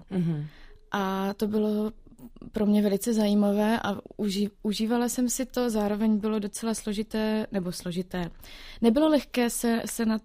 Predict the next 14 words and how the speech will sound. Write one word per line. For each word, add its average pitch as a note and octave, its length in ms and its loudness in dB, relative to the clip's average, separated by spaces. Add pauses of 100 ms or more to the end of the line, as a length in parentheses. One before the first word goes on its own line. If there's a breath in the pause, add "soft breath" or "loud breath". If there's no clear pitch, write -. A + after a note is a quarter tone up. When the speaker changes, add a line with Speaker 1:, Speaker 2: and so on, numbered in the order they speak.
(120)
Speaker 2:
tady A3+ 180 -4
tu A3 260 -10
věc A3 340 -4
připravit, G3+ 840 -4 (220)
takže A3 520 -2
opravdu G#3 420 -4
to G#3+ 140 -8
chtělo G#3 380 -4
velký G3+ 340 -6
zápřah G#3 480 -4 (560 loud breath)
ode G#3+ 220 0
mě G#3 420 4 (140)
a G3 580 -4 (460 loud breath)
takže G#3+ 220 2